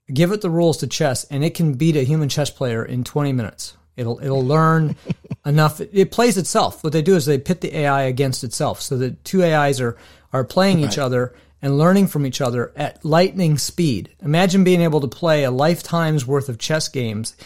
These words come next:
Speaker 1: in thirty seconds, right?
Speaker 2: Right.
Speaker 1: So it learns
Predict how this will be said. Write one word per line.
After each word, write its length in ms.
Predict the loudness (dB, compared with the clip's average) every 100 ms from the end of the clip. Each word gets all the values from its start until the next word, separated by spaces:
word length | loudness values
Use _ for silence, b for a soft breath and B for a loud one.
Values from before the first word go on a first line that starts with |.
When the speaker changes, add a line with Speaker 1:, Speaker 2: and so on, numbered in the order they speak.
| B B
Speaker 1:
in 160 | -4
thirty 360 | -2 0 0 0
seconds, 640 | -2 -4 -6 -10 -14 -16 _ _ -8
right? 280 | -6 -6 -6
Speaker 2:
Right. 340 | -4 -2 -4 -10 B B B -10
Speaker 1:
So 380 | -2 2 4
it 260 | 2 0 0
learns 460 | 2 4 4 2